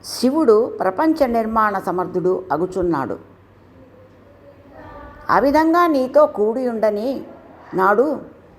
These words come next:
దేవుడు సుంతైనా కదులుటకు సమర్థుడు కాడు కదా. ఇందువలన హరిహర బ్రహ్మాదుల చేతను కొలువదగిన నిన్ను మొక్కుటకు గాని పొగుటకు కానీ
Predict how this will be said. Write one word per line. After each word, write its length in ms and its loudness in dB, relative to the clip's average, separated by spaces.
దేవుడు 680 0
సుంతైనా 640 0
కదులుటకు 760 0
సమర్థుడు 460 0
కాడు 360 2
కదా. 420 0
ఇందువలన 680 2
హరిహర 420 2
బ్రహ్మాదుల 720 0
చేతను 540 -4
కొలువదగిన 600 2
నిన్ను 500 -2
మొక్కుటకు 540 -2
గాని 580 2
పొగుటకు 420 -2
కానీ 760 -2